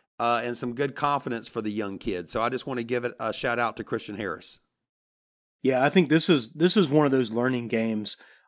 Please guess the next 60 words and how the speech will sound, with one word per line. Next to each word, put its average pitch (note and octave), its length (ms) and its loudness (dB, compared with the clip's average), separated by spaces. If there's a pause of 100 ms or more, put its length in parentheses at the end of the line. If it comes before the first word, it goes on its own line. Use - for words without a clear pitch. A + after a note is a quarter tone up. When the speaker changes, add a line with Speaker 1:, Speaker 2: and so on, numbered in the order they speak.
(100)
Speaker 2:
uh, G#2 460 -2 (180)
you C#3 160 -6
know, A#2+ 80 -4
learning B2+ 320 0
opportunities, A2+ 880 -4
uh, G#2+ 220 -8
from A2+ 240 -10
Christian A#2+ 340 -8
Harris. A2+ 360 -6 (280)
At B2 80 0
one D#3+ 140 4
point E3+ 220 4
in C3 40 0
the C3 80 0
game, B2+ 240 0
he B2+ 100 0
was A#2+ 120 2
actually B2 300 0
taken A#2 280 -2
out, A#2 380 -2 (340)
uh, G#2+ 260 2
and, A2 220 -6
and A#2 220 -8
coach C3 260 -2
said A#2+ 220 -2
that A2 100 -4
he B2 100 -4
wanted B2 280 -2
them A#2 180 0
to, G#2 200 -2 (380)
you A#2+ 120 0
know, A2 100 0
to G#2+ 120 -8
sit C3 220 0
down, B2 360 -2
watch A#2+ 260 -2
the C3 80 -4
game, A#2 320 -4
sort A#2 160 -8
of G#2+ 80 -6
slow C3 380 0
down C3+ 260 2
a A#2+ 60 -2
little A#2+ 200 -2
bit, A2+ 280 -4 (360)
uh, G2+ 220 -2
some B2+ 160 -4
of A#2 80 -2
the A2 60 -2
tempo, A#2 640 -2 (360)
uh, G2+ 300 -4
and A#3 180 -6
some D3+ 160 2
of, B2+ 240 2
you C#3+ 80 -10
know, A2+ 80 -6
frankly, B2+ 380 -2
attacking C3 360 -2
the A2+ 60 -4
middle A#2+ 340 -2